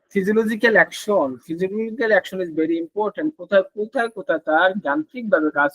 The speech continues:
করে? Digestive organ, bowel and gas-, gastrointestinal juices, pneumonogastric nerve, violence, emesis, convulsive respirations,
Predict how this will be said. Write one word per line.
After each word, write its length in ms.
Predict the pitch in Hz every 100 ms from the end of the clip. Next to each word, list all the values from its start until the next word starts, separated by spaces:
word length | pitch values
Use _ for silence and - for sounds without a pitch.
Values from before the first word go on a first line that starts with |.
| -
করে? 240 | 170 208
Digestive 600 | 190 151 208 240 - 202
organ, 640 | 156 156 156 180 160 160
bowel 300 | 147 160 185
and 120 | 202
gas-, 300 | 190 185 175
gastrointestinal 1200 | 170 175 - 196 190 190 - 196 185 185 160 147 147 _
juices, 380 | 160 143 - _ _ _ _ _ _ _ _ _ _ _ _ _ _ _ _ _ _ _ _ 180 - _ _ _ _ _ _ _ _ _ _ _ _ _ _ _ -
pneumonogastric 1500 | 165 175 190 202 208 214 190 180 180 - _ 208 214 _ -
nerve, 580 | 180 175 165 139 - -
violence, 800 | - 156 180 202 214 196 - -
emesis, 540 | 175 185 208 202 208 165 - - _ _ _
convulsive 680 | 160 170 190 214 208 - 202 175
respirations, 840 | 165 - 190 190 185 - 139 123